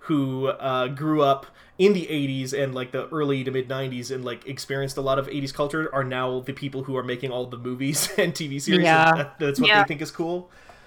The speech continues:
Speaker 2: Yeah.
Speaker 1: Um, so we get exposed to way more of that over and over and over again. Um, but yeah, I don't know if it's going to outlive them. <laughs>
Speaker 2: Yeah,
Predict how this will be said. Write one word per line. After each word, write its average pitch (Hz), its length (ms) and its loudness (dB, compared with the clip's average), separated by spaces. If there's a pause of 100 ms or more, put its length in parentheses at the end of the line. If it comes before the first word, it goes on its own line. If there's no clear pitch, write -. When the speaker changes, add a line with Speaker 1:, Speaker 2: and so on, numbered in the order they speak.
(240)
Speaker 2:
Yeah. 147 240 4
Speaker 1:
Um, 127 400 -4
so - 160 2
we 175 100 -2
get 147 220 0
exposed - 520 -2
to 170 60 -6
way 139 260 0
more 139 300 0
of 147 100 0
that 156 180 4
over 165 240 -4
and 165 100 0
over 170 200 -4
and 175 80 -2
over 180 200 -2
again. 196 360 -2 (140)
Um, 127 560 -8
but 139 200 -6
yeah, 135 120 -4
I 131 60 -4
don't 151 180 -4
know 135 300 -2
if 139 140 -8
it's 135 100 -10
going 131 220 -8
to 123 420 -12 (160)
outlive 135 500 -4
them. 175 560 -2
<laughs> - 40 -20 (1400)
Speaker 2:
Yeah, 262 280 4